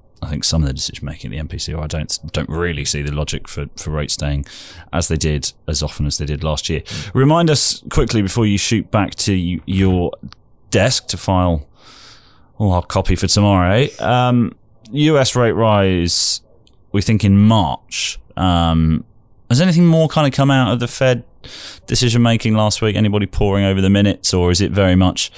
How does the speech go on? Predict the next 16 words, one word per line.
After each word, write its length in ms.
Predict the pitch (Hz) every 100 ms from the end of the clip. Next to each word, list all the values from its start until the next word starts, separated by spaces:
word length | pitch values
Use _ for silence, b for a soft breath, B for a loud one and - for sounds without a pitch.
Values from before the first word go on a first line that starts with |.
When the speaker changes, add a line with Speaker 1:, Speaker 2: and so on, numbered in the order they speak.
| B B B B B B _
Speaker 1:
hold 200 | - 110
your 60 | 92
horses, 440 | 95 87 90 82
wait 220 | 87 92
till 160 | - 87
March, 340 | 85 87 87 -
and 60 |
we'll 60 | 85
see 140 | -
how 80 | 90
quickly 380 | 85 85 - 82
this, 460 | 82 - - - -
this 220 | 85 82
is 100 | 85
gonna 200 | 92 82
go? 300 | 90 82